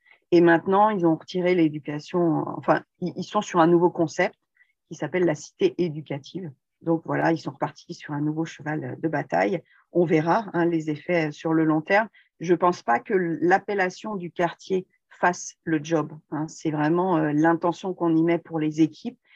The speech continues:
et les moyens qu'on leur donne de vraiment réfléchir ensemble.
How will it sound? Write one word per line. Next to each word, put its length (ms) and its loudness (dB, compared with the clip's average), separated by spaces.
et 120 6
les 120 6
moyens 360 2
qu'on 100 -2
leur 180 0
donne 220 -2
de 60 0
vraiment 420 -2
réfléchir 600 -6
ensemble. 400 -2